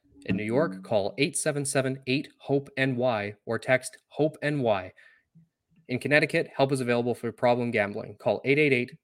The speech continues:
seven eight nine, quadruple seven or visit C C P G dot org.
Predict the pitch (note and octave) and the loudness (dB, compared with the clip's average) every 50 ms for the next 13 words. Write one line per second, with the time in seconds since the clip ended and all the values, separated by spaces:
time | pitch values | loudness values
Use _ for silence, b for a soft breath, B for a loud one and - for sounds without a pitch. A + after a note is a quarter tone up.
0 | _ _ - - - A#2 A#2 C3 C3+ C#3+ B2+ B2 B2 A2+ G#2+ G#2 A2 A2+ - _ | _ _ -8 -4 -2 0 0 2 0 0 0 -2 -2 -4 -4 -6 -8 -12 -14 _
1 | - - - - - G#2+ G2+ A2 A2+ A2 - C#3 - - D3 C3 G#2+ G2+ G2+ G#2 | -20 -20 -12 -4 -2 -2 0 0 -2 -2 -2 -2 0 2 2 2 2 0 -4 -10
2 | - _ _ _ _ _ - A#2+ C#3 C#3+ B2+ A2+ G#2 G2+ F#2+ - - E3 - - | -14 _ _ _ _ _ 2 2 4 4 2 0 -2 -2 -4 -6 -6 -8 -4 -2
3 | - E3+ E3 - - B2 G#2 G2 G2 - _ _ - - B2+ C#3+ B2+ - G#2+ G2 | -2 -2 -2 -2 -2 -2 -4 -6 -8 -12 _ _ -6 -4 -2 -2 -2 -2 -4 -4
4 | F#2 G2 - _ _ - G#2 G#2+ - G#2+ G#2+ D#2+ D2 - | -4 -6 -10 _ _ 2 4 4 4 4 0 -2 -4 -6